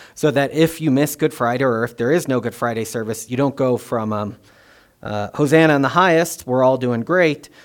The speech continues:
to "He is risen," without knowing what happened in between. And so there's a narrative function where we'll have sort of a longer reading next Sunday as we sort of sit in that.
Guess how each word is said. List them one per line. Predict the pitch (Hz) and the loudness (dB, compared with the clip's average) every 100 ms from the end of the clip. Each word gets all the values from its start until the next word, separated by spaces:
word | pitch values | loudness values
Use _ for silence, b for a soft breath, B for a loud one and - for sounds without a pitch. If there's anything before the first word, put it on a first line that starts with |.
| b - | b -8
to | - 135 127 123 120 | -2 2 2 0 -2
"He | 160 | -2
is | 139 131 | -2 0
risen," | 196 147 143 143 B B - | 0 2 2 0 B B -6
without | 120 131 131 | 0 0 0
knowing | 131 127 123 | 0 0 0
what | 113 - | -2 -4
happened | 135 127 120 110 98 - | -4 -4 -4 -6 -8 -10
in | 110 | -10
between. | 101 - 127 104 95 | -10 -8 -6 -6 -8
And | 95 98 | -12 -10
so | 123 | -6
there's | 117 131 | -4 -2
a | |
narrative | 120 123 127 117 - | 0 2 2 0 -2
function | 139 127 - 117 110 | -4 -2 -4 -6 -4
where | 120 | -2
we'll | 120 | -2
have | 135 127 - B B | 0 -2 -4 B B
sort | - 180 | 4 6
of | 156 | 8
a | 139 | 8
longer | 135 147 151 139 | 6 6 4 2
reading | 135 131 120 | 2 2 2
next | 120 127 - | 0 -2 -4
Sunday | 127 113 104 | -4 -2 -4
as | 101 - | -6 -8
we | 110 | -12
sort | - 117 104 | -6 -6 -6
of | 95 - | -10 -14
sit | - - 123 - - _ | -16 -8 -8 -8 -18 _
in | 110 104 | -10 -8
that. | 101 95 - - | -10 -14 -20 -20